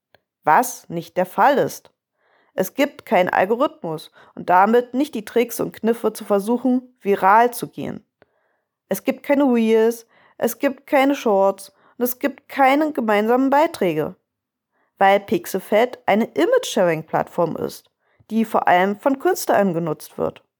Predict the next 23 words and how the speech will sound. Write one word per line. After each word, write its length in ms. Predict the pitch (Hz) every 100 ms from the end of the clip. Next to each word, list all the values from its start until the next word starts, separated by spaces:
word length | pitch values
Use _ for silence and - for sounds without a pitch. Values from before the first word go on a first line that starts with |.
| _ _ _
Der 120 | 175 185
Fokus 760 | - 339 392 381 208 165 165
des 180 | 170 -
Dienstes 680 | 262 285 285 - 175 247 - _ _ -
ist 140 | -
ein 180 | 269 262
anderer 600 | - 311 247 180 180 -
als 160 | 202 202
der 140 | 185
von 180 | - -
Instagram 640 | 320 370 - - 147 147 - _ _ -
und 140 | 196
so 280 | 170 220 262
sind 300 | 190 196 -
auch 180 | 220 -
die 120 | 190
Funktionen 640 | - 254 269 320 370 415
andere. 560 | - 170 156 156 - - _ _ _ _ _ _ _ _ _
Pixelfed 760 | - 196 - 262 269 285 302 - _ _ _
bietet 280 | 311 320 285
beispielsweise 760 | 254 262 262 262 254 233 233 208
die 80 |
Möglichkeit, 840 | 190 196 226 202 196 - 180 208